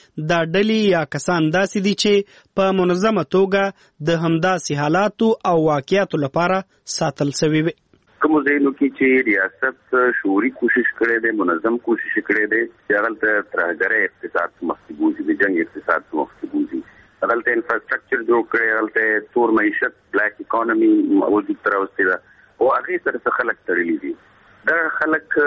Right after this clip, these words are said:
Speaker 2: د ریاست د بعضې ادارو د لاس لاندې وي، چې څنګه ریاست غواړي چې یو بیانیه یا خلکو ته خول غواړي، یا نړۍ ته خول غواړي، یا سیمې ته خول غواړي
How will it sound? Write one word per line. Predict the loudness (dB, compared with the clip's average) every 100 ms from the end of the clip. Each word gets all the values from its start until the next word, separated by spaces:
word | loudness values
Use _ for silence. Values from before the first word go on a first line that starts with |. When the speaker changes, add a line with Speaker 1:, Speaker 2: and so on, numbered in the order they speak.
| 2 0
Speaker 2:
د |
ریاست | 0 0 -2 -4 -6 -4
د | -2
بعضې | -2 -2 -4 -4
ادارو | -2 0 0 0 -2
د | 0
لاس | -2 -2 -4 -4
لاندې | -4 -2 -4
وي، | -4 -6 _ _ _ -6
چې | -2 -2 2
څنګه | 4 4 2 0 0 0
ریاست | 0 0 -2 -4 0
غواړي | 0 0 -2
چې | -4 0
یو | 0
بیانیه | 2 0 0 0 0 2 0 -2
یا | -4
خلکو | -8 -6 -6
ته | -6
خول | -2 0
غواړي، | 2 2 0 -2 -2
یا |
نړۍ | -2 -2 -2 -2
ته | -4
خول | 0 0 2
غواړي، | 0 0
یا | -2 -2
سیمې | 0 2 2
ته | 0
خول | 0 2 2
غواړي | 0 -2